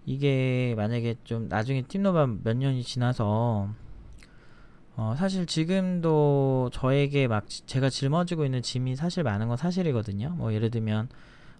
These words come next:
어, 취업 컨설팅, 어, 기갱현 팀장님이나 다른 파트장들이 워낙 훌륭해서 많이 서포트를 잘 해주고는 있어요. 근데 아무래도 이제 최종 단계, 응용 이 단계, 그 다음에 취업 쪽은 제, 저 혼자 이렇게 취업 컨설팅 쪽은 제가 전담을 다 하다 보니까,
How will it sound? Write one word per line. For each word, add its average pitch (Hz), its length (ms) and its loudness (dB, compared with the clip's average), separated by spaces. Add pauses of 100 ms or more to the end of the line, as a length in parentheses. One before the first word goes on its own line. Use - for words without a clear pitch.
어, 104 200 -4
취업 185 260 0
컨설팅, 180 500 -2
어, 120 80 0
기갱현 185 400 -2
팀장님이나 156 840 0
다른 165 240 0
파트장들이 185 540 0
워낙 123 380 0
훌륭해서 139 920 0 (680)
많이 135 360 0
서포트를 202 560 -2
잘 131 220 0
해주고는 185 580 0
있어요. 104 720 2
근데 117 400 0 (360)
아무래도 151 500 2
이제 120 160 0
최종 202 300 0
단계, 123 340 0
응용 135 240 0
이 113 40 0
단계, 117 340 0
그 127 100 -6
다음에 120 320 2
취업 208 360 -2
쪽은 151 360 -2
제, 117 320 -4
저 - 140 -4
혼자 160 320 2
이렇게 107 460 -2
취업 165 180 -4
컨설팅 185 360 -2
쪽은 151 200 0
제가 117 400 0
전담을 117 440 -2
다 113 160 -2
하다 160 200 0
보니까, 110 720 0